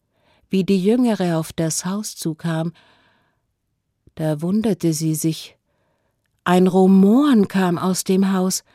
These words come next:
als würde ein wildes Tier darin sein. Mit klopfendem Herzen drückte sie die Klinke hinunter und öffnete die Tür.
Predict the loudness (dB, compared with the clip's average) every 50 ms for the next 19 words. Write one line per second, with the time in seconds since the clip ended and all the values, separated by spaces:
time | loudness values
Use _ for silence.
0 | _ _ _ _ _ _ _ _ _ _ _ _ _ _ _ _ _ _ -8 -6
1 | -4 -4 -2 0 0 2 4 4 4 2 2 2 0 0 2 0 0 0 -2 -2
2 | -6 _ -8 -4 -2 -2 -2 -2 -2 -4 -6 -4 -4 -6 -6 -4 -6 -6 -6 -8
3 | -8 -12 _ _ _ _ _ _ _ _ _ _ _ _ _ _ _ _ _ _
4 | _ _ _ _ _ _ _ _ _ _ _ -4 -4 -4 -4 -4 -4 -4 -4 -2
5 | -2 -2 -2 -2 -2 _ 0 0 0 0 0 -2 -4 -6 -6 -6 -8 -10 -10 -10
6 | -10 -10 _ -20 -20 -20 _ _ _ _ -4 -2 -2 -2 -2 0 0 0 2 2
7 | 0 0 0 -2 -2 -2 -2 -2 0 0 -2 0 0 0 0 0 0 0 -2 -2
8 | -4 -6 -8 -8 _ _ _ _ _ _ _ _ _ -8 -6 -4 -2 -2 -2 -2
9 | 0 -2 -2 -2 -2 -4 -6 -4 -4 -6 -6 -8 -8 -6 -6 -6 -6 -8